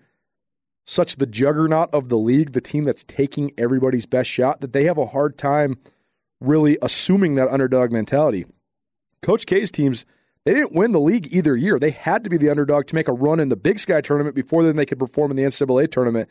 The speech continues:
Wonder how much of a factor that has. But it's both stunning and worth praising the fact that no Big Sky Conference team has won a game in the N C double A tournament since those Grizz beat Nevada back in two thousand six. So a long drought for the league,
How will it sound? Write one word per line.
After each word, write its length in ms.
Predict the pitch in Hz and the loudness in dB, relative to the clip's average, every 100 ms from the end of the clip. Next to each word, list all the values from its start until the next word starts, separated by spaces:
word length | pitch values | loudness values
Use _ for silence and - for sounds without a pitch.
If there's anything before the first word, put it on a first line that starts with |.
| _ _ _ _ | _ _ _ _
Wonder 160 | 127 131 | -2 0
how 60 | 135 | 0
much 180 | 135 | -2
of 60 | 120 | -2
a 80 | 110 | -4
factor 380 | - 131 127 120 | 0 -2 0 0
that 180 | 117 | 0
has. 300 | 110 143 110 | 2 0 0
But 260 | - 131 123 - _ - | -2 -2 -2 -10 _ -4
it's 180 | 165 - | -2 -2
both 260 | 139 156 | 0 0
stunning 520 | - - 175 208 208 208 _ _ _ | 0 0 2 2 0 -4 _ _ _
and 240 | 135 135 120 | -2 -2 -2
worth 440 | 135 160 143 - - | 2 2 0 -6 -12
praising 600 | - 156 170 175 196 214 - _ - | -2 0 0 0 0 -2 -8 _ -12
the 60 | - | -4
fact 260 | 156 151 | -2 0
that 100 | 143 | -2
no 140 | 135 139 | 0 0
Big 160 | 151 | 0
Sky 180 | - 156 | 0 -2
Conference 300 | 143 147 135 | 0 -2 -4
team 180 | - 151 | -4 -4
has 140 | 110 | -4
won 220 | 98 120 | -2 -2
a 80 | 131 | 0
game 320 | 117 135 127 - | 0 0 0 -2
in 140 | 131 | -2
the 160 | 143 135 | 0 0
N 80 | |
C 100 | 127 | 0
double 160 | 135 127 | 0 0
A 60 | 120 | 0
tournament 420 | 135 135 120 107 | -2 -4 -4 -8
since 320 | - 135 127 | -4 -4 -2
those 280 | 123 127 110 | 0 0 0
Grizz 340 | 127 135 95 | 0 0 0
beat 200 | 110 117 | -4 -4
Nevada 440 | 123 113 135 117 92 _ _ | -2 0 0 -2 -6 _ _
back 160 | 113 113 | -6 -6
in 80 | 110 | -4
two 140 | 123 | -2
thousand 340 | 120 117 104 | 0 0 -2
six. 340 | 98 135 120 - | -4 -2 -2 -2
So 220 | 117 104 - _ _ | -2 -2 -6 _ _
a 80 | - | -4
long 380 | 113 143 175 170 | 0 2 0 0
drought 360 | 127 170 185 | 0 2 0
for 180 | - 165 | 0 0
the 80 | 131 | 2
league, 400 | 127 151 160 123 | 2 4 2 0